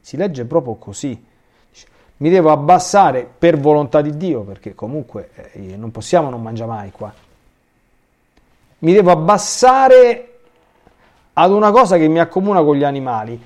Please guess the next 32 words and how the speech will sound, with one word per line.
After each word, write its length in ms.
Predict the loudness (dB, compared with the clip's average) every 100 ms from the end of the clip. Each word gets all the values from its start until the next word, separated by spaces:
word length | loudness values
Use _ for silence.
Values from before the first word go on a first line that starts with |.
| _
ma 140 | -4
quindi 240 | -2 0 2
la 120 | 2
farò 240 | 2 2
in 60 | 0
un 100 | -2
certo 380 | -8 -8 -6 -4
modo. 500 | -2 -2 -6 -14 -20 _ _ _ _ _ _ _ _ _ _ _ _ _ _ _ _ _ _ _ _ _ _ _ _ _ _ _ _ _ _
Sapete 360 | -8 -2 0
che 100 | 2
anche 640 | 2 0 -4 -6 -6 -8 _ _ _ _ _ _ _ _ _ _ _ _
tutto 240 | -20 -10 -8
quanto 240 | -6 -8
il 60 | -10
discorso 460 | -10 -8 -8 -8
del, 340 | -10 -8 -8 -10
del 180 | -12 -6
galateo, 640 | -4 -4 -4 -8 -10 -12
per 180 | -14 -16
esempio, 580 | -16 -18 -20 -20 -20 -12
che, 180 | -8 -6
che, 180 | -4 -2
che 160 | 0
la, 140 | 0 -2
che, 140 | -6
che 160 | -4 -2
la 100 | -2
gente 380 | -4 -4 -8
sciocca 760 | -10 -2 -2 -2 -6 -4 -2 -4 -14 _ _
ritiene 520 | -8 -6 -2 -4 -4 -4
cosa 400 | 0 0 -2 -8
da, 540 | -8 -8 -10 -12